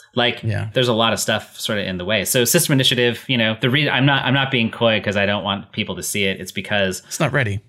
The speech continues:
Speaker 1: Yeah. And it's the kind of thing where it's either gonna be ready, and when people see it, they're gonna be like, "Whoa." Also, some people are gonna see it and be like,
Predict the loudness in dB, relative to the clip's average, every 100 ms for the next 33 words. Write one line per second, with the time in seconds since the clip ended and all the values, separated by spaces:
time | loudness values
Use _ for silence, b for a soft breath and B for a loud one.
0 | _ _ 0 0 0 -6 _ -2 0 0
1 | 0 2 0 0 0 0 -2 -6 -4 0
2 | 2 4 2 -2 b b b _ -2 0
3 | 2 2 0 0 0 0 0 -2 -6 -10
4 | _ _ _ -2 0 2 0 -4 -2 -2
5 | 0 -2 -2 0 2 2 0 0 -2 -2
6 | -4 -6 -4 -2 0 -4 -8 _ _ _
7 | _ _ 0 2 2 2 2 2 2 0
8 | 0 -2 -2 -2 -2 -2 0 0 -4